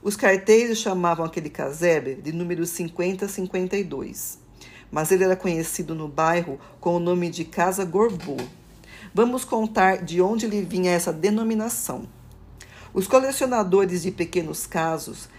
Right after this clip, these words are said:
que se fazem de verdadeiros catálogos de histórias e penduram na memória as datas fugazes com um alfinete,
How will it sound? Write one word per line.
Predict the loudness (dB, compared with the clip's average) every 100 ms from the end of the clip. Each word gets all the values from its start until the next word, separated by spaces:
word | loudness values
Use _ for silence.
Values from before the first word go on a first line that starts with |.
| -12
que | -8
se | -6 -6
fazem | 0 2 2
de | -2 -4
verdadeiros | -2 0 0 2 0 0
catálogos | -4 -8 0 2 2 0 -6
de | -8
histórias | -10 -8 -2 -2 -2 -8 -10 -16 -14
e | -12
penduram | -2 0 0 -2 2 2
na | 2
memória | 0 -2 0 0 2 0
as |
datas | 0 -4 -6 -10
fugazes | -10 -6 2 4 2 -2 -10
com | -10 -8
um |
alfinete, | -8 -8 -6 -4 -4 -8 -16